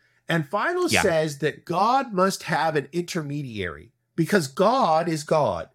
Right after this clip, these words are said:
Speaker 1: And there's nothing about God that's like man. And yet, he points to these times in the Old Testament where God talks to man, and God looks like a man, and God talks like a man. And he says, "Hey, how does that work?" And he says, "Well,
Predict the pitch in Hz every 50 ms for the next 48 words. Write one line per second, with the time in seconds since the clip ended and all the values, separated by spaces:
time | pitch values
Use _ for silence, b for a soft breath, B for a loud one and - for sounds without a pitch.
0 | _ - 175 165 165 165 160 156 156 175 165 151 - 185 226 254 311 262 - 294
1 | 277 185 156 - 185 170 170 170 147 151 139 - 147 139 143 139 - - 117 104
2 | 95 92 95 107 - - 156 156 156 160 165 233 320 349 302 160 135 151 - -
3 | _ _ _ _ _ _ _ _ _ _ - 214 165 - 240 269 339 311 - -
4 | 240 240 226 - - 220 196 190 196 180 - 160 160 160 151 156 - 240 277 269
5 | - 233 180 165 - 147 165 156 127 139 143 147 165 175 180 - - 143 123 117
6 | - - - - 233 294 302 - 104 90 85 _ - 139 131 120 143 _ _ _
7 | - 90 85 - - - - - - - 160 160 - 165 147 151 147 143 139 139
8 | 143 139 - - 117 98 98 - 113 104 95 95 92 90 - _ _ - - -
9 | 202 190 190 - 185 165 - 165 147 147 139 135 135 131 b b b b b b
10 | - 165 170 165 190 - - _ _ - 311 349 - 269 285 302 277 226 247 220
11 | 175 180 185 214 220 165 - - _ _ - 175 190 196 - - 196 185 202 185
12 | 196 311 370 359 226 170 156 143 151 180 196 -